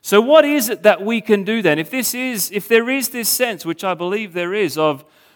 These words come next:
the sovereign timing of God and his moment, something that we can't necessarily manufacture, what is it that is our responsibility? Because this is not then an invitation to say, "Well,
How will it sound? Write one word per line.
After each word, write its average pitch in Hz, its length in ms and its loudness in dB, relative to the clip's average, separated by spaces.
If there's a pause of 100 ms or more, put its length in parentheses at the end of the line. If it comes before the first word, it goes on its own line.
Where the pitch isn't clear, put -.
(120)
the 147 100 -2
sovereign 208 880 0
timing 185 800 -2
of 151 280 -4
God 190 360 2
and 139 160 -4
his 165 320 -6
moment, 160 440 -4
something 196 480 -6
that 160 180 -6
we 196 180 -8
can't 185 600 2 (220)
necessarily 165 880 -2 (180)
manufacture, 180 960 -2
what 208 400 0
is 226 240 -4
it 202 120 -10
that 196 220 -2
is 220 280 -6
our 202 260 -2
responsibility? 196 800 -6 (540)
Because 175 260 2
this 202 140 -4
is 196 80 -8
not 190 220 2
then 202 160 0
an 196 60 -4
invitation 196 520 -4
to 151 60 -8
say, 175 180 0
"Well, 185 300 2